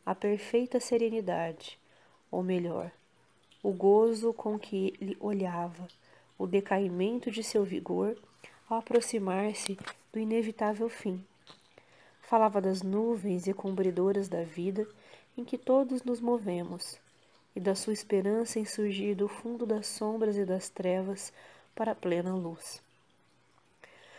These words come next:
Através das portas da morte, surgiremos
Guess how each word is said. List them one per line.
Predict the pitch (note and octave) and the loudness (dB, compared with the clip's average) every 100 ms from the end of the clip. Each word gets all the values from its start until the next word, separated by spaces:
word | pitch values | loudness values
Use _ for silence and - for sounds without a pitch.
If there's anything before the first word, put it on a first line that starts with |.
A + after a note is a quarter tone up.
| - - | -20 -8
Através | G3 G3+ G3 G#3 | 2 2 6 4
das | G#3+ G3+ | 4 0
portas | - G3+ G#3 G3 | 4 4 4 0
da | F3 | -4
morte, | E3+ E3+ F#3+ G3 - - _ _ _ _ _ _ _ - | -2 0 0 -2 -6 -14 _ _ _ _ _ _ _ -14
surgiremos | - A3 G#3+ G3 G3 - F#3+ - - | -6 -2 4 4 4 0 -4 -6 -12